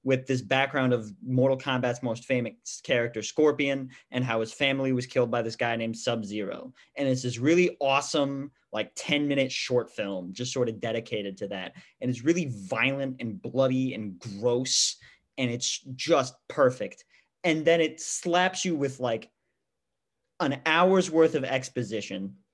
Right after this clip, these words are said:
that doesn't even make s-, like, I had a hard time following this, and I play the video games, and I went with a friend who doesn't, who had never even heard of Mortal Kombat, and she left and said, "I had no idea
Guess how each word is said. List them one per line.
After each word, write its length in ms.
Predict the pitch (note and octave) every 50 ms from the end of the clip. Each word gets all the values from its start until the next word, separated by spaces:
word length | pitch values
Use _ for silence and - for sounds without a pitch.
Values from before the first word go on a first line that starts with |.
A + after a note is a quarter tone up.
| _ _ _ _ _
that 500 | - C3+ B2 C#3+ D3 D3+ D3+ D#3+ D3 C3
doesn't 420 | - G3+ G#3+ A#3+ A#3+ A#3+ A#3+ G#3 -
even 380 | - G3+ F#3+ F3+ E3+ E3 D#3
make 220 | D#3 D#3+ D#3 D3 C3
s-, 200 | - - - - -
like, 160 | D#3 D#3+ D#3+
I 100 | F3+ G#3+ B3
had 120 | A3 D#3
a 60 | C3+
hard 280 | C3 C3 F3 E3+ D#3+ C#3
time 240 | - D3+ D3 C#3 C3
following 480 | B2+ C#3 D3 D3 D3 D3 C#3 B2+ A#2+
this, 200 | A#2 A2+ A2+ -
and 180 | - - C#3+ D3
I 80 | D#3+
play 480 | D#3+ - - - - A3 B3 A#3+ G3 D3+
the 120 | B2+ B2+
video 360 | B2 B2+ F3+ G3 G3+ D3+ A#2+ G#2+
games, 640 | F2+ - F#2+ F#2+ F#2+ G2 F#2+ B2 - - - - _ _ - - _ _ _ -
and 120 | D#3 D#3
I 60 | D#3
went 240 | D#3 D#3 F#3 G3+ E3+
with 120 | E3+ F3
a 60 | - C3+
friend 320 | C3 - E3 E3 E3+ D#3+
who 300 | D3 C#3+ C3 B2 A#2 A2+ - - A#2+ B2 - -
doesn't, 380 | C#3+ C#3 C#3+ C#3+ C#3+ C3+ B2+
who 140 | D3 D3 C3+
had 100 | C3 B2
never 280 | C3 C#3 C#3+ C3 C#3 C#3
even 220 | C3 C3 A#2 A2+
heard 220 | A#2 B2+ C3 C3+
of 80 | C3+ B2
Mortal 260 | B2 A2+ A2 G#2 G#2
Kombat, 480 | - - A#2+ A2 A2 G#2 A2 A2 G#2+ - - _ - _ _ -
and 100 | C3 B2+
she 140 | B2+ D3 C#3
left 240 | C#3+ C#3 C3+ C3+
and 100 | C3 B2+
said, 180 | B2+ - B2+ A2+
"I 120 | A#2 A#2+
had 180 | A2+ A#2 A2+ A2+
no 520 | A2 A2+ B2+ C#3 D3+ D#3+ D#3+ D3+ D3 C#3
idea 680 | C3+ B2+ A#2+ A#2+ A#2 A2+ B2 A#2 A2+ G#2+ G#2 G2 G2 G2